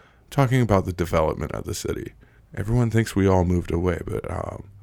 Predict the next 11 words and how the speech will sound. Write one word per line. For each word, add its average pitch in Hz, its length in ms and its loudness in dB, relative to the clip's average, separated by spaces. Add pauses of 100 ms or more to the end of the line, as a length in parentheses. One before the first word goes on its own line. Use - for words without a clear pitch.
(560)
I 95 80 -4
don't 101 400 0
think - 460 -2 (100)
a 98 80 -2
lot 92 200 0
of, 87 140 -2 (160)
a - 80 0
lot, 90 220 4
as 87 160 0
many 104 180 6
Nashvillians, 87 920 -2